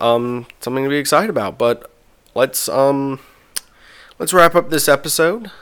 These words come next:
real quick. Uh, got a few quick announcements to make. Once again, check me out on the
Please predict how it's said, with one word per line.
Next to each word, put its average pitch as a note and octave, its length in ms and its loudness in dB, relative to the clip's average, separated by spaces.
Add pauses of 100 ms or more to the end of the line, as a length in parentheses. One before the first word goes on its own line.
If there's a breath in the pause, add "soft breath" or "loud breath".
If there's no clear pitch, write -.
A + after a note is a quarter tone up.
(240 loud breath)
real D3 160 -6
quick. E3+ 420 -6 (580 soft breath)
Uh, B2 200 4
got D3 180 6
a D#3 60 4
few D3+ 500 -6
quick C#3+ 220 0
announcements A#2+ 720 -2
to - 80 -8
make. A#2 280 -2
Once A#2 280 -2
again, G#2+ 640 -2 (160)
check - 280 0
me A#2 360 -2
out G#2 360 0
on G#2+ 380 -2
the G#2 480 -2